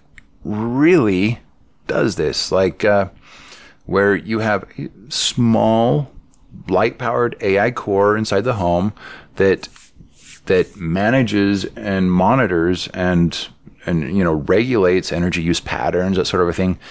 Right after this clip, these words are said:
And it just communicates necessary information to the power grid instead of, instead of the power grid trying to figure out all the homes all at once, you know,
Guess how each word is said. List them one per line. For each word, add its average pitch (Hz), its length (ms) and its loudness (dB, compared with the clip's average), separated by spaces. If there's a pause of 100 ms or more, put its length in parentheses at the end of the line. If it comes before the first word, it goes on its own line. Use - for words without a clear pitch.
(480)
And 113 260 0
it 165 120 0
just 165 220 -4
communicates 127 720 -2
necessary 107 500 0
information 117 500 -2
to 107 100 -6
the 107 100 0
power 120 240 0
grid 78 240 -6
instead 98 340 0
of, 98 260 2 (380)
instead 104 260 -2
of 101 80 2
the 95 60 0
power 113 340 0
grid 92 280 0
trying 101 180 -2
to 85 80 -2
figure 95 380 0
out 98 160 2
all 92 160 0
the 90 100 0
homes 107 320 2
all 87 160 4
at 110 60 0
once, 104 320 0
you 101 80 -4
know, 98 200 0